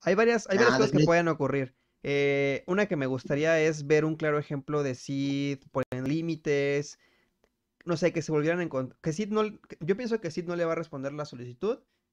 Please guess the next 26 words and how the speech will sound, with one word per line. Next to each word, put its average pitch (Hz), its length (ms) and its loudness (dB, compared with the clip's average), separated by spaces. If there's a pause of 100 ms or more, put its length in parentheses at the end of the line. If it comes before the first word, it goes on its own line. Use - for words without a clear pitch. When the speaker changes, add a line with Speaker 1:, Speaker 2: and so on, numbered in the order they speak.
(180)
Speaker 1:
pero 156 140 2
aún 165 80 -2
así 165 80 -6
se 165 120 -6
van 147 120 -2
a 147 40 -4
volver 131 240 -4
a 135 40 -6
encontrar 123 420 -8
así 127 200 -10
como 120 240 -14
por 123 140 -12
el 120 100 -10
destino, 185 500 -8
va, 160 300 -4
van 151 200 -4
a 147 80 -6
ver 143 160 -6
que 151 100 -6
hay 147 100 -6
una 143 100 -8
especie 143 280 -10
de 131 80 -6
conexión, 131 520 -8
de 143 100 -6
química, 185 520 -8